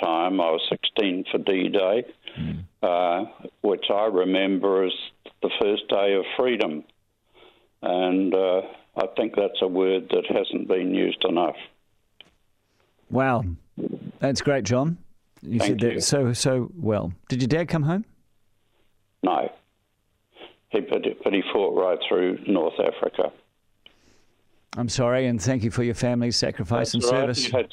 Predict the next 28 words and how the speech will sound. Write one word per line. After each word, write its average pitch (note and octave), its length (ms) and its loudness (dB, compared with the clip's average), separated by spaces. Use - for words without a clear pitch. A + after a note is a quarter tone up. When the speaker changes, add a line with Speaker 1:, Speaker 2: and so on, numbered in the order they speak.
Speaker 1:
six - 260 0
brothers A#2+ 380 2
that A#2 140 2
fought B2 240 2
in A#2+ 180 4
the A2 140 2
First A2+ 320 2
World F#2+ 320 2
War. F2+ 300 4
Speaker 2:
Yeah. G#2 240 0
Speaker 1:
So, F2+ 480 2
uh, F#2 300 2
Speaker 2:
Hmm. F#2+ 180 -6
Speaker 1:
people A2 400 -2
probably F#2 500 -4
can - 160 -8
work F2+ 280 0
out F2 180 0
what E2+ 220 -2
my E2 260 0
last E2+ 400 0
name E2+ 260 0
is, F2 160 0
because - 340 -4
the - 160 -8
family F2 380 2
also F2+ 440 0
have, F2 300 0